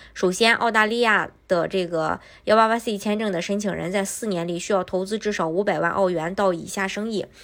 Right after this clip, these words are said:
一、至少五十万澳元创业投资和私募股权基金，投资到新成立的或小型私营企业；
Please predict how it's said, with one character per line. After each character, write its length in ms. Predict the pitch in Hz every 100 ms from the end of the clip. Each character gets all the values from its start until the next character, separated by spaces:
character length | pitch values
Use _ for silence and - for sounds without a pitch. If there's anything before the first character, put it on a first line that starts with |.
| - - -
一、 240 | 233 247
至 220 | - 269
少 200 | 247 220
五 200 | 240 190
十 160 | 185 240
万 120 | 220
澳 180 | - 208
元 200 | 190 190
创 200 | - 233
业 100 | 196
投 220 | 175 180
资 160 | 180 208
和 180 | 202 190
私 240 | - 240
募 160 | 240 196
股 160 | 175
权 180 | 170 185
基 160 | 190 220
金， 240 | 233 233 - - - -
投 180 | 233 254
资 140 | 269
到 160 | 277 214
新 220 | 233 262
成 260 | 226 196 240
立 160 | 233
的 140 | 180 -
或 280 | - 226
小 240 | 202 196 156
型 220 | 190 196
私 180 | - 254
营 120 | 233
企 240 | - 165
业； 220 | 190 185